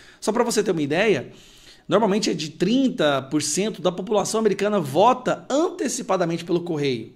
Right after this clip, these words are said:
Hoje, então, nós teremos em torno de setenta por cento. Só que dessa vez, teve muito menos republicanos fazendo early vote, é, democratas. E sempre os democratas saem na frente.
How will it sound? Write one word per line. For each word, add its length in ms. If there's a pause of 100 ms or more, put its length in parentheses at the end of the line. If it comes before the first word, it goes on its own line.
(120)
Hoje, 320
então, 240
nós 160
teremos 280
em 60
torno 220
de 40
setenta 380
por 140
cento. 240
Só 160
que 80
dessa 340
vez, 460 (920)
teve 260
muito 520
menos 380
republicanos 640
fazendo 420
early 180
vote, 300
é, 200
democratas. 720
E 140
sempre 600
os 100
democratas 840
saem 480
na 120
frente. 640